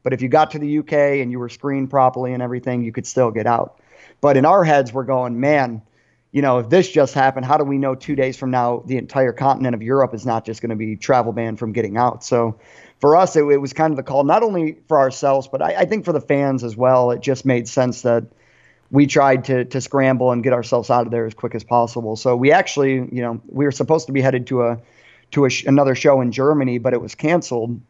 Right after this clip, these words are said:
So we ended up, we already were routed to go to Amsterdam. And at that point, it just made sense to, "All right, let's get on, get on, uh, the airlines and, and start calling and seeing what we can do and see if, see if we can get out of here at time." 'Cause we had already called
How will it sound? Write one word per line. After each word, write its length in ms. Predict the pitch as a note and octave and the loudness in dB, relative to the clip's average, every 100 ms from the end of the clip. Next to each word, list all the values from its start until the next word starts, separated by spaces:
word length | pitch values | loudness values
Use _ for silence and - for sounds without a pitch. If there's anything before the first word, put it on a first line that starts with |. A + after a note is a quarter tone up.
| _ | _
So 360 | - C3+ A#2+ A#2+ | 0 2 4 2
we 240 | A#2+ C3 | 0 2
ended 220 | C3+ B2+ | 2 4
up, 340 | C3 B2 - _ | 2 2 -6 _
we 160 | A#2+ C#3+ | 0 4
already 200 | D3 D3 | 4 2
were 160 | B2+ A#2+ | -2 0
routed 440 | C3 D3+ B2 A#2 | 2 2 0 -8
to 80 | C3 | -8
go 140 | B2 | -6
to 180 | A2+ - | -6 -6
Amsterdam. 600 | C3 C#3+ - A2+ G#2 G#2+ | -6 -6 -8 -8 -6 -6
And 60 | A2+ | -2
at 60 | B2 | 2
that 200 | C#3+ C#3+ | 2 2
point, 320 | C#3 B2+ - _ _ _ _ - | -2 -2 -6 _ _ _ _ -4
it 100 | C#3+ | 0
just 260 | E3 D3+ | 2 2
made 220 | D3+ C#3 B2+ | 2 -2 -2
sense 340 | C#3+ C3+ - | -2 -2 -2
to, 100 | B2+ | 0
"All 120 | B2 | 4
right, 220 | D3 D#3 | 4 4
let's 200 | B2+ C3+ | 2 -2
get 140 | - D3 | 0 2
on, 520 | C3+ C3 B2+ - C#3+ | 2 0 -2 -6 -10
get 180 | - D#3+ | 0 2
on, 260 | D3 C#3+ C3+ | 4 2 2
uh, 160 | C3 B2 | -2 -2
the 140 | C3 | 0
airlines 520 | C3 C#3+ C3+ C3+ A#2 | 0 2 0 -2 -4
and, 220 | B2 A#2+ B2 | -6 -8 -8
and 120 | B2 | -4
start 240 | C3+ C3 | 0 0
calling 420 | - C3 C3+ C3 A#2+ | 2 4 4 2 -2
and 140 | A2+ | -6
seeing 260 | - C3 A#2+ | -4 -2 -2
what 120 | A#2+ | -4
we 80 | B2+ | -4
can 160 | A#2+ | -2
do 180 | A2+ C3 | 0 2
and 120 | B2 | 2
see 160 | A2 B2 | 2 2
if, 200 | A#2 - - | 2 -4 -6
see 160 | - | -2
if 100 | A2+ | 0
we 100 | A#2 | 0
can 120 | B2 | 0
get 100 | A2+ | 2
out 160 | A#2 B2+ | 4 4
of 40 | |
here 120 | B2 A#2 | 2 -2
at 60 | |
time." 200 | B2+ A#2+ | 0 0
'Cause 160 | A#2 B2+ | 0 4
we 100 | F3+ | 6
had 120 | D#3+ | 6
already 200 | D3+ C#3 | 4 2
called 420 | - C#3 C3 B2+ | 2 2 2 -2